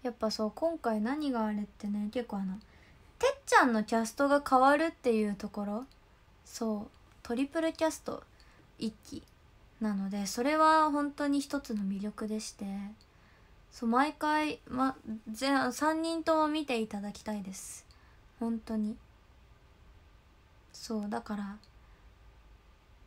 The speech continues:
そう。配信見る人は、まあ、配信見て、ちょっと、まあ、それでいいやとは思わず、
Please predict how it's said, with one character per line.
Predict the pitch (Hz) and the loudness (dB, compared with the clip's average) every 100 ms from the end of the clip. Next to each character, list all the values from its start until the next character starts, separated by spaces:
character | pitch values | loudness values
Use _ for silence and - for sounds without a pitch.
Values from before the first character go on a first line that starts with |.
| - - - | -20 -20 -14
そ | - 226 | -6 -4
う。 | 208 - - - - - - - - - | -4 -10 -20 -20 -20 -20 -20 -20 -20 -10
配 | - 233 | -4 -4
信 | - 240 226 | -2 -2 0
見 | 240 | 0
る | 226 | 0
人 | 220 - | -4 0
は、 | 277 269 226 - - - | 4 4 2 -10 -20 -12
ま | 214 | -8
あ、 | 190 | -2
配 | 214 | -2
信 | 214 220 214 | -2 0 0
見 | 226 | 0
て、 | 220 208 214 - - - - - - - - - - - | -2 -4 -6 -16 -20 -20 -20 -20 -20 -20 -20 -20 -20 -20
ち | - | -12
ょ | 196 196 | -8 -4
っ | |
と、 | |
ま | 214 196 202 | -4 -4 -6
あ、 | - | -12
そ | - 214 | -10 -6
れ | 202 | -2
で | 220 | -2
い | 220 | 0
い | |
や | 254 226 | 0 0
と | 196 | -2
は | 180 | -6
思 | 202 214 | 0 4
わ | 269 277 | 4 4
ず、 | 202 | -2